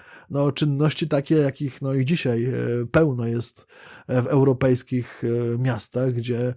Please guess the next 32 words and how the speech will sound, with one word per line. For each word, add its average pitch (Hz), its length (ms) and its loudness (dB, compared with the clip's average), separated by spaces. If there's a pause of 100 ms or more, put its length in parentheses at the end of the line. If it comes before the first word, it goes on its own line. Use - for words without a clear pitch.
(400)
mm, 131 540 0
ludzie 139 300 8
z 123 120 4
innych 139 280 4
kręgów 131 340 4
kulturowych 131 840 -2 (720)
po 160 120 4
cichu, 160 300 2
po 143 140 0
kryjomu 139 500 4 (440)
dokonują 143 520 6
niszczenia, 143 760 4
na 151 140 0
przykład 127 300 0
już 120 100 -2
w - 40 -18
tym 131 120 -2
przypadku 120 480 -2
chrześcijańskich, 147 880 4 (400)
e, 123 280 0
świątyń 110 500 -2
tu 120 140 -2
i 117 100 0
ówdzie. - 440 -6 (580)
Więc 147 180 6
w - 20 -12
ten 185 180 8
sposób 190 440 6
cichaczem 190 600 6
biskup, 165 520 4
e, 160 220 6
niszczy, 151 520 4